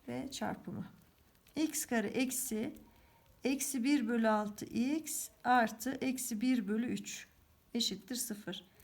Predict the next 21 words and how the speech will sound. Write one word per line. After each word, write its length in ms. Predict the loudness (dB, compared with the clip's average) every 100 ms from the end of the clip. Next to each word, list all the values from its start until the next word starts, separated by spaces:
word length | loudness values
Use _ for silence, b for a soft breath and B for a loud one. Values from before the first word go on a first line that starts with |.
| b b b b 0
Yani 320 | 4 6 4
X 320 | 2 0 -2
kare 540 | 0 2 4 2 0 -4 -6 2
artı 400 | 4 4 0 0
bir 240 | 0 0
bölü 260 | 0 2 2
altı 400 | 2 2 -2 -6
x 600 | -2 0 0 0 -6 -12 b b b b b b _ _ _ 0
eksi, 840 | 0 2 -2 2 4 6 4 -2 -12 -20 _
neden? 420 | -2 2 2 2 2
Artı 300 | 0 0 -2
ile 80 |
eksinin 240 | -2 0 0
çarpımı 440 | 0 -2 -2 -2
eksi 600 | -2 -2 -4 -2 -2 -2 -10 -6 0
bir 280 | 2 2
bölü 200 | 2 0
üç 540 | 0 0 2 0 -4 -6 -2
eşittir 720 | -2 -2 -4 -4 -4 -4 -6
sıfır 540 | -6 -4 -4 -4 -4 -6
olacaktır. 720 | -6 -4 -6 -8 -10 -12